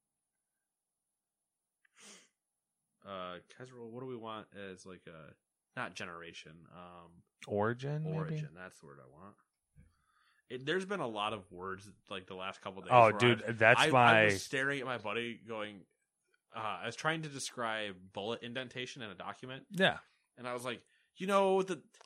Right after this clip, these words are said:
Speaker 1: it goes in,
Speaker 2: You
Speaker 1: and
Speaker 2: don't
Speaker 1: there's a circle." And he's like, "What the hell are you talking about?"
Speaker 2: Hmm.
Speaker 1: He's like, "Like, bulletins?" I was like, "Yeah, oh, yeah, yeah, yeah, bullets, bullets, yeah, yeah, yeah, like that." <laughs>
Speaker 2: I'm pretty sure that, like, my brain is just melting because there'll be times where I'm like, "What is the word,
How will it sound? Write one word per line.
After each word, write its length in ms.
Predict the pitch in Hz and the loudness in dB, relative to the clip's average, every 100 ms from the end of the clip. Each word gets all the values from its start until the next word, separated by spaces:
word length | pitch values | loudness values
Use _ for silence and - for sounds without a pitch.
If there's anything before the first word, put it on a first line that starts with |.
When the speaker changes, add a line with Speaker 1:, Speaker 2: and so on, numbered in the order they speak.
| - _ | -20 _
Speaker 1:
it 120 | 156 | -6
goes 240 | 160 185 170 | 0 0 2
in, 400 | 180 190 190 190 | 0 2 0 0
Speaker 2:
You 60 | 175 | 0
Speaker 1:
and 220 | 127 170 | 8 12
Speaker 2:
don't 120 | 220 | 12
Speaker 1:
there's 180 | 143 139 | 12 6
a 60 | |
circle." 460 | 151 - 185 - 190 | 2 2 0 0 0
And 80 | 165 | 0
he's 120 | 160 | -2
like, 120 | 143 - | -6 -8
"What 220 | 139 156 | -12 -10
the 80 | - | -10
hell 200 | 160 156 | -8 -8
are 80 | 151 | -6
you 100 | 127 | -6
talking 340 | 127 123 - 110 | -4 -6 -6 -6
about?" 280 | 101 101 | -4 -4
Speaker 2:
Hmm. 80 | 190 175 165 - | -6 -10 -12 -10
Speaker 1:
He's 160 | 135 | -6
like, 180 | 127 - | -6 -6
"Like, 120 | 120 104 101 | -10 -12 -8
bulletins?" 480 | 120 156 160 196 | -6 -4 -6 -8
I 20 | 185 | -8
was 100 | 175 | -4
like, 100 | 220 | 0
"Yeah, 120 | 208 | 2
oh, 40 | 196 | 2
yeah, 140 | 214 | 0
yeah, 80 | 208 | 0
yeah, 80 | 202 | -2
bullets, 320 | 190 202 170 - | 0 0 -2 -2
bullets, 260 | 185 147 | -2 -2
yeah, 80 | 165 | -2
yeah, 80 | 165 | -2
yeah, 100 | 143 120 | -2 -6
like 140 | 139 | -4
that." 300 | 156 151 - - - - - - - - | 0 0 0 -16 -20 -20 -20 -20 -20 -16
<laughs> 640 | - - - - - - | -14 -14 -16 -16 -18 6
Speaker 2:
I'm 400 | 127 156 196 190 | 12 12 12 8
pretty 360 | - 160 151 135 | 6 8 8 8
sure 340 | - 120 117 | 6 8 8
that, 280 | 113 95 101 | 8 4 4
like, 360 | 107 98 95 104 | 2 2 0 -2
my 180 | 98 | 0
brain 380 | 95 98 95 95 | 0 -2 -4 -4
is 100 | 90 | -4
just 240 | - 98 - | -6 -8 -8
melting 540 | 87 82 85 - 85 | -8 -8 -10 -14 -10
because 240 | 98 123 120 | -8 -6 4
there'll 160 | 135 | 4
be 80 | 156 | 4
times 340 | 151 120 123 120 | 4 4 4 4
where 100 | 110 | 0
I'm 80 | |
like, 260 | 110 101 - | 2 0 -2
"What 140 | 98 156 | -4 -4
is 120 | 175 | -4
the 140 | 78 | -8
word, 460 | 73 78 123 107 | -10 -6 -4 -4